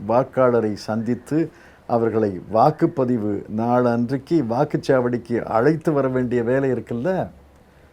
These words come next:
அதை தமிழ்நாட்டுல கூட்டணியில முறையாக செய்யறாங்க. ரெண்டு கூட்டணியும் செய்யுது, அதிமுக கூட்டணியும் செய்யுது, திராவிட முன்னேற்ற கழக கூட்டணியும்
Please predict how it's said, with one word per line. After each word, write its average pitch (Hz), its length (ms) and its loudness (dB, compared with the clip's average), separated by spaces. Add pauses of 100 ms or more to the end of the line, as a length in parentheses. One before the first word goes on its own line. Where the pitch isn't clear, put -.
(460)
அதை 160 240 4
தமிழ்நாட்டுல 180 1000 4 (1040)
கூட்டணியில 151 720 2 (680)
முறையாக 151 680 6
செய்யறாங்க. 95 460 -4 (120)
ரெண்டு 185 280 0
கூட்டணியும் 202 500 2
செய்யுது, 101 220 -6 (1200)
அதிமுக 113 800 0
கூட்டணியும் 123 540 0
செய்யுது, 131 320 0
திராவிட 147 400 2
முன்னேற்ற 131 380 -2
கழக 110 280 -6
கூட்டணியும் 143 560 -4